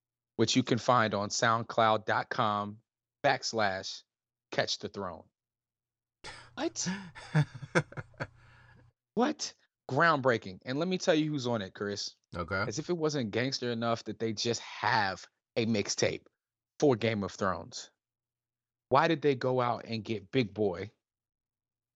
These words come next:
Speaker 1: Common, and Wale on the mixtape?
Speaker 2: Boy. Hey, that's some, them some heavy hitters, man.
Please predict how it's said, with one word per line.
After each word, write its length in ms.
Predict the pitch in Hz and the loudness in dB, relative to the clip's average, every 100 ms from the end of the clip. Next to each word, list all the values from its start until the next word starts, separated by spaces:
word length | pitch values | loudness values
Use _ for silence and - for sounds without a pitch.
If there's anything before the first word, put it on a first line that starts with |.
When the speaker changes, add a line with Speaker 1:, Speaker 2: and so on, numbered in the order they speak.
| _ - | _ -4
Speaker 1:
Common, 540 | 170 151 123 101 101 _ _ _ _ _ _ _ _ _ - | 2 2 2 -4 -8 _ _ _ _ _ _ _ _ _ -4
and 200 | 143 147 | 0 2
Wale 540 | 123 110 110 101 90 92 _ _ _ _ _ _ _ _ _ _ - | 4 2 4 0 0 -10 _ _ _ _ _ _ _ _ _ _ -2
on 120 | 127 | -2
the 40 | 110 | 0
mixtape? 460 | 95 - - 85 - _ _ _ _ _ - - - - - - - - - - - _ _ _ _ _ - | -4 -4 -4 -4 -12 _ _ _ _ _ -16 -14 -14 -18 -20 -20 -20 -20 -20 -20 -20 _ _ _ _ _ -2
Speaker 2:
Boy. 260 | 156 85 - - _ _ _ _ _ _ _ _ _ _ _ _ _ _ _ _ _ | 0 0 -4 -18 _ _ _ _ _ _ _ _ _ _ _ _ _ _ _ _ _
Hey, 160 | - 101 | -2 0
that's 220 | 98 123 | 2 0
some, 180 | 113 95 | -4 -4
them 160 | 110 143 | -4 -4
some 160 | 104 | -4
heavy 220 | 110 107 | -2 -2
hitters, 360 | 104 117 95 82 | 0 0 0 -4
man. 360 | 80 78 78 | -8 -8 -8